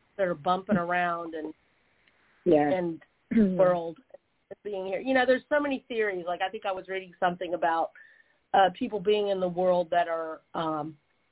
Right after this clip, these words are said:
Speaker 1: kinda like, uh, background actors, you know?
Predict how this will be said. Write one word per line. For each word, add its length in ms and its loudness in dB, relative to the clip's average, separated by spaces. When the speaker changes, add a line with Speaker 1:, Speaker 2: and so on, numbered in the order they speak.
Speaker 1:
kinda 160 2
like, 260 2
uh, 260 -4
background 520 0
actors, 440 -8
you 100 -6
know? 280 -2